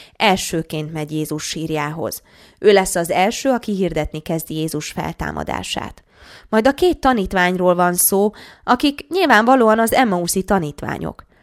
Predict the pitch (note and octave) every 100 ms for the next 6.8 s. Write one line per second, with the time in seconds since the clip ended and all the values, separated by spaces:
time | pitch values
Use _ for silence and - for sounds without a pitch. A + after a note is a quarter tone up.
0 | _ _ - G#3 G#3+ F#3+ F#3 G3 G3 F#3+
1 | G3+ F3 E3+ F3 F3+ E3+ F3 F3+ D3+ D#3
2 | E3 F3 G3 - B3+ A#3 F3 E3+ - F#3
3 | F3 E3 - E3 D#3 - D#3 E3+ - D#3+
4 | - D3 - G#3+ G#3+ G#3+ - - _ -
5 | F#3 E3+ E3 - D#3+ E3 D#3+ E3+ E3 D#3+
6 | D#3+ D#3+ - D#3 D#3+ E3 - -